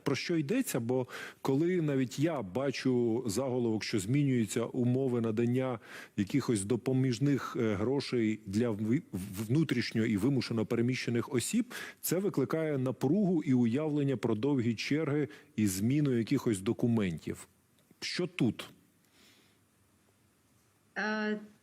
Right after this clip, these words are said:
Speaker 2: так, є зміни, але насправді ці зміни вирішують певні проблеми, які у нас об'єктивно виникли. Е, я бачила вже за-, заголовки, які роз-, ну, розповсюджуються, і тому, можливо, дещо спростую.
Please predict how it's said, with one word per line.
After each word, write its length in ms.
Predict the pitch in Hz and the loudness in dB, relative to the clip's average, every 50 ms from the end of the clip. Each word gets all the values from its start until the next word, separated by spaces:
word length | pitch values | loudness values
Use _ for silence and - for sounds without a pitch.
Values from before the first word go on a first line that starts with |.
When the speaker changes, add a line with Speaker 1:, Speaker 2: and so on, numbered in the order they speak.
| - - - - | -10 -10 -8 -6
Speaker 2:
так, 480 | - 220 226 233 247 240 - - 226 202 | -6 -6 -4 -4 -6 -6 -6 -4 -2 -2
є 300 | 190 180 180 214 240 220 | -2 0 0 0 0 0
зміни, 460 | 185 170 185 214 202 185 180 185 214 247 277 247 - | 0 2 2 4 4 4 2 2 0 -2 -2 -4 -4
але 240 | - 202 214 214 214 | -4 -4 -2 -2 0
насправді 680 | 202 202 196 196 196 - - 208 214 226 214 190 196 208 | 0 -2 -2 -4 -6 -6 -4 -4 -4 -2 -2 0 0 -2
ці 220 | 202 - 220 208 | 0 0 0 2
зміни 380 | 185 208 220 240 240 226 202 185 | 4 4 4 4 4 4 2 2
вирішують 720 | 175 185 180 214 233 233 - - 208 196 190 190 190 - | 0 0 0 0 0 0 0 -2 0 0 0 -2 -4 -6
певні 400 | - 196 196 196 196 202 190 180 | -6 -4 -2 0 0 2 2 0
проблеми, 580 | - 185 196 190 185 180 165 156 156 165 175 180 | 0 0 0 2 2 0 0 0 -2 0 0 0
які 340 | 185 180 185 185 - 214 208 | 0 0 -2 -2 -2 0 2
у 80 | 190 | 2
нас 360 | 190 185 180 190 196 190 - - - - - - - | 2 2 0 -2 -4 -6 -10 -12 -14 -14 -14 -12 -6
об'єктивно 680 | - 190 190 196 233 233 - - - 226 208 202 196 190 | -2 0 2 2 2 0 -2 -2 0 2 2 2 2 2
виникли. 600 | 170 175 170 160 170 170 170 220 226 247 311 339 - - - - - - - - - | 0 0 2 2 2 0 0 0 0 0 -2 -4 -6 -10 -16 -18 -16 -16 -16 -12 -8
Е, 480 | - 196 180 180 175 180 180 180 175 175 | -6 -4 -4 -4 -4 -4 -4 -4 -2 -2
я 280 | 180 170 208 233 262 | -2 0 -2 -2 0
бачила 460 | 233 214 269 262 247 - 254 208 208 196 | 0 -2 -2 -2 -2 -2 -2 -2 -2 -2
вже 200 | 196 185 202 208 | -2 -2 -2 -2
за-, 240 | 202 233 247 233 - | 0 -2 -2 -4 -4
заголовки, 840 | 180 175 185 214 208 208 196 196 185 180 185 - - - 180 175 170 165 160 - | -4 -2 -2 -2 0 0 -2 -2 -2 -2 -4 -8 -8 -6 -4 -2 -2 -2 -4 -2
які 760 | - 170 170 185 190 190 - - - 208 208 214 214 208 196 190 | -2 -2 0 0 -2 -4 -4 -2 0 4 4 4 4 4 2 0
роз-, 160 | 202 220 214 | -2 -2 0
ну, 220 | - 285 311 208 185 | 2 2 2 2 2
розповсюджуються, 920 | 208 214 - - 202 190 - - 330 285 233 226 214 202 190 196 - - 185 | 0 -2 -2 -2 -4 -2 0 0 2 2 2 2 0 0 -2 -4 -4 -4 -4
і 160 | 180 180 180 | -2 -2 0
тому, 200 | 214 220 262 277 | 2 4 4 4
можливо, 440 | 233 220 202 190 214 254 233 214 196 | 4 2 2 2 0 0 0 0 0
дещо 500 | 175 165 190 208 233 233 - - 214 208 | -2 -2 0 0 -2 -2 -2 -2 -4 -4
спростую. 720 | 208 - - 202 214 208 - - - 160 156 156 143 | -4 -2 -2 0 0 -2 -2 -2 0 0 2 0 -2